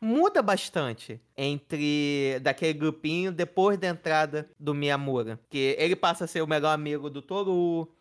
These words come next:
ele, de certa forma, acaba trazendo o pessoal do, do conselho mais pra perto. É muito interessante ver essa diferença de como ele sofria na escola e quando as pessoas e ele se permitiu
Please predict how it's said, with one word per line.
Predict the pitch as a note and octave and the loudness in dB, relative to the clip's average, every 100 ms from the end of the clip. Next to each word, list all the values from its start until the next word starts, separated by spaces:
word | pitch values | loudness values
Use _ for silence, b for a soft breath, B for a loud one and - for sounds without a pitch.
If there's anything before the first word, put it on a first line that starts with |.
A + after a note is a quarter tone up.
| _ | _
ele, | A#2+ C#3 D3 | -2 0 0
de | C#3+ | 0
certa | D#3+ D3+ E3 | -2 0 -2
forma, | - D3+ C#3+ C#3+ | 2 4 4 2
acaba | C3+ D3+ C#3 C#3 C3+ C3+ - - | 0 -2 0 2 2 0 -6 -8
trazendo | C#4+ C4+ F#3+ A#3 A3+ | 0 2 4 2 0
o | |
pessoal | G3 F3+ - E3 D3+ C#3+ - _ _ | -2 -4 2 4 4 2 -6 _ _
do, | C#3 B2+ C3+ C3+ C3 C3 B2 A#2+ A#2 | -10 -4 0 0 0 0 -2 -4 -4
do | C3 | -6
conselho | C3+ D#3+ C#3 F3 D3 | -4 -4 -2 0 0
mais | C#3 C3+ | 0 -4
pra | - D#3 | -4 -4
perto. | - D#3+ D#3 C#3+ C3+ - C#3 C3+ b | 2 4 4 4 0 -6 -8 -8 b
É | - A#3+ | -4 -4
muito | B3+ D4 | -2 -6
interessante | F4 D#4 C#4+ C#4 C4+ | -2 -2 0 -4 -4
ver | G3+ A#3 C#4 D4 | -2 2 2 0
essa | A#3+ B3 | -2 -4
diferença | A3+ - B3+ A#3 C#4 C#4+ | -8 -2 -2 0 -4 -6
de | G#3+ | -10
como | A3 A3+ C4+ | -6 -6 -4
ele | C4 B3 | -6 -6
sofria | - A3 - - A3 C#4+ F#4+ G#4+ | -2 -2 -2 -10 -4 -2 -4 -4
na | A3+ | -4
escola | A3 - F#3+ G3+ C4 F#4 - | -6 -4 2 4 4 0 -2
e | G3+ | -2
quando | G3 - G#3+ A#3+ B3 | 0 2 2 4 2
as | A#3+ | 2
pessoas | - A3 G#3+ - F#3+ D#3 C#3 C#3 B2+ | 0 0 0 2 4 4 2 0 -2
e | D3 | 2
ele | D3 F#3 | 2 2
se | G#3+ G#3 | -2 -8
permitiu | - F3+ D#3+ D#3 - D3+ C#3+ | -6 -4 -4 -6 -6 -2 -2